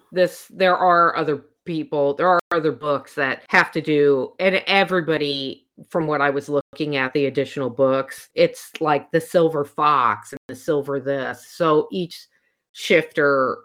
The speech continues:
of his, they're older people. They're all around the same age.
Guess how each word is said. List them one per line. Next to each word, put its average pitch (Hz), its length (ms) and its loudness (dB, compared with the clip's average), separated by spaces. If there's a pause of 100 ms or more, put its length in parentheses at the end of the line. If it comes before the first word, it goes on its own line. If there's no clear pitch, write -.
(220)
of 156 180 -6
his, 143 440 0 (140)
they're 151 300 -2
older 147 380 0
people. 127 920 -8
They're 170 220 0
all 175 280 4
around 156 240 2
the 139 80 -2
same 135 440 -6
age. 135 760 -8